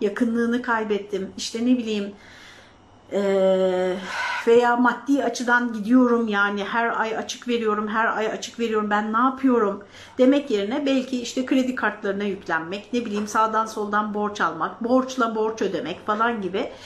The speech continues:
ama hayatında hiçbir değişiklik yapmamak, yani o seni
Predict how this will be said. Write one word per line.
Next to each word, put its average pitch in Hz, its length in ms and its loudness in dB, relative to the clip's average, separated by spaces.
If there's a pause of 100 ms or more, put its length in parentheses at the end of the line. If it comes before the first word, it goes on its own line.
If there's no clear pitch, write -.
(220)
ama 254 260 4
hayatında 254 460 2
hiçbir 262 360 -4
değişiklik - 520 -4
yapmamak, 208 640 -2
yani 202 300 -2
o 220 60 -10
seni 262 440 2